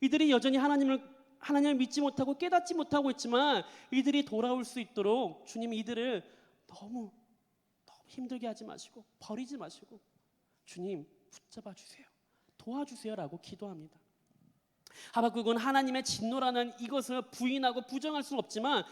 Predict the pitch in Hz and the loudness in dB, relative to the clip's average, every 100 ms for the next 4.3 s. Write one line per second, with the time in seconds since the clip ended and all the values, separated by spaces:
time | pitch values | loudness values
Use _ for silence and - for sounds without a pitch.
0 | - - 294 339 349 311 294 - 226 277 | -16 4 8 8 8 4 2 2 6 6
1 | 262 - - - _ _ _ _ _ _ | 6 -2 -20 -20 _ _ _ _ _ _
2 | _ _ - 156 175 - 185 - 135 160 | _ _ -16 -14 -14 -12 -12 -12 -12 -12
3 | 143 _ _ _ 139 127 131 135 139 _ | -14 _ _ _ -14 -10 -10 -10 -14 _
4 | 160 143 143 | -8 -6 -6